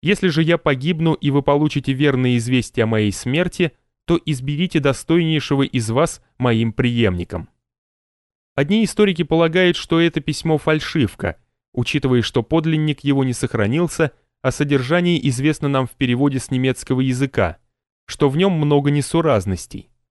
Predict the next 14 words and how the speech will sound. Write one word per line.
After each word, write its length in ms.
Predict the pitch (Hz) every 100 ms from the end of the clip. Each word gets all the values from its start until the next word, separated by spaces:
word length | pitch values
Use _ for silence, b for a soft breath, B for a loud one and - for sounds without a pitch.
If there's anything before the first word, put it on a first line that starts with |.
| _ _ -
Другие 440 | 110 120 123 180
же 180 | 165 175
историки 580 | 165 - 170 165 - 156 _ _
относятся 520 | - 120 202 202 185 185
к 80 |
письму 320 | - 151 160 175
серьёзно, 760 | - 175 175 165 104 95 80 _ _ _
считают, 440 | - - 147 175 165
что 180 | - 147
ситуация 580 | 147 160 165 - 147
на 140 | 139 127
пруте 380 | 147 180 - 160
описана 600 | - - 156 - 156 156
точно, 560 | 175 131 - 98 82